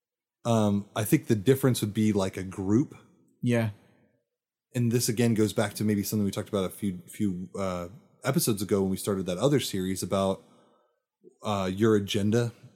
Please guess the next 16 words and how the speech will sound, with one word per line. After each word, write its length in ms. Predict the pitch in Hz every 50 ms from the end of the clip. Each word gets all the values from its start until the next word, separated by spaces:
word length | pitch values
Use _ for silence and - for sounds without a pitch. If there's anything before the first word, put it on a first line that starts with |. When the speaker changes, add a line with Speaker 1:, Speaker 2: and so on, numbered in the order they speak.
| _ _ _ _ -
Speaker 2:
Yeah. 320 | 127 127 123 117 113 107 104 - - _ _ _ _ _ _ -
Speaker 1:
I 80 | 120 113
think 400 | - 175 175 160 120 - - - _ _ _ _ _ _ _ _ _ _ -
a 140 | 117 117 110
true 880 | 101 - - - - - - - 151 160 170 170 170 165 165 160 - _ _
Christian 580 | - - - - 135 123 - - - 104 98 98
organization 720 | - 101 98 101 101 101 90 101 95 92 - - 90 90 85
should 240 | - - 107 95 95
not 180 | 107 120 127 -
have 280 | 135 123 107 101 98
their 240 | 110 107 101 - -
own 220 | 113 113 107 98
agenda, 520 | 90 80 80 - 98 95 92 82 82 80 82 -
but 200 | 90 - 101 92
God's 340 | 98 92 98 104 95 87 92
agenda. 560 | 87 80 - - - - 50 - - -